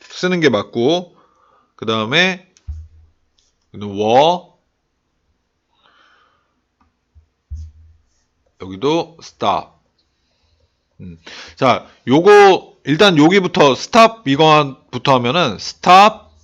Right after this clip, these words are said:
ing하고 stop to 부정사는 해석이 다르죠? 뭐뭐 하던 걸 멈추다. to 부정사 쓰면 뭐뭐 하기 위해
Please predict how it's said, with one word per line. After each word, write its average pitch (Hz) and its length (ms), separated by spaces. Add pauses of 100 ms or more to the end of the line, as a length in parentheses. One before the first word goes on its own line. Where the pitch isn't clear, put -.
(300)
ing하고 127 1160 (540)
stop 208 440
to 233 200
부정사는 208 540
해석이 208 400
다르죠? 135 560
뭐뭐 147 580
하던 180 640
걸 196 260
멈추다. 110 540 (4000)
to 220 160
부정사 220 340
쓰면 151 460
뭐뭐 139 360
하기 165 420
위해 165 560